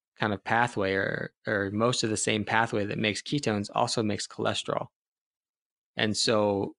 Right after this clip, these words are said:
by default, you just end up making more cholesterol. Um,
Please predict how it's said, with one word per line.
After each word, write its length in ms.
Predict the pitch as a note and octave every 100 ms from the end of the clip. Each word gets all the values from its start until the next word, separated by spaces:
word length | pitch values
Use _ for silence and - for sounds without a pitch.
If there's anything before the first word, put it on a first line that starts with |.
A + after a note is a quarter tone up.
| _
by 140 | A2 G#2+
default, 420 | G#2 - A#2+ A#2
you 80 | G#2+
just 200 | G#2+ -
end 140 | G#2+
up 80 | G2+
making 340 | G#2 G2+ G#2+
more 140 | G2 F#2+
cholesterol. 540 | - G2+ - G#2 G#2+ - _ _ _ _ _ _ _ _ _ -
Um, 420 | G2 F#2 F2+